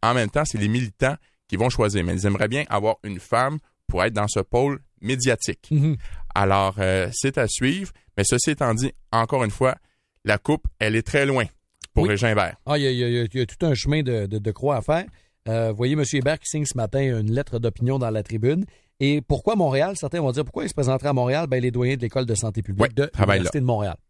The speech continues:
Speaker 2: Alors, euh, de par les choses, ben, il est là-bas souvent. Euh, regardons d'ailleurs sur notre notre échiquier politique
Speaker 1: Oui.
Speaker 2: fédéral,
Speaker 1: Oui.
Speaker 2: Andrew Scheer et, euh, son ami Ford en Ontario.
Speaker 1: Oui.
Speaker 2: Des hommes qui sont très occupés, hein.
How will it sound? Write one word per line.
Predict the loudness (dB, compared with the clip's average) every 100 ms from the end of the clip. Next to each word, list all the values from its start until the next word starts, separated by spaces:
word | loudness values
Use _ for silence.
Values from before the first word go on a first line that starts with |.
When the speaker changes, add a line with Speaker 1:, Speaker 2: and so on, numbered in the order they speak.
| -16
Speaker 2:
Alors, | -10 -10 -10
euh, | -12 -14 -20 _ _ _ -8
de |
par | -4 -2
les | -2
choses, | -4 -6 -6
ben, | -4
il | -2
est |
là-bas | -2 -2 -2
souvent. | -2 -4 -6 -16 -18 -20 -6 0
Euh, | 2 2
regardons | 0 0 2 2
d'ailleurs | 2 0 -2
sur | -2
notre | -2 0 -2 -4 _ -4
notre | -4 -2
échiquier | -4 -2 0
politique | 2 2 0 -4 -6 -2
Speaker 1:
Oui. | 0
Speaker 2:
fédéral, | 2 2 2 0 0 -2 -4 -8
Speaker 1:
Oui. | -10 _
Speaker 2:
Andrew | -2 2 2
Scheer | 0 0 0 0 -2 -6
et, | -4 -2 -2
euh, | -2
son | 0 2
ami | 2
Ford | 0 0 2 2
en | 0
Ontario. | 0 0 0 0 -2 -2
Speaker 1:
Oui. | -6 -6 _ 2
Speaker 2:
Des | 4
hommes | 2
qui | -2
sont | -10 -10
très | -6 -4 -4
occupés, | -6 -8 -8
hein. | -8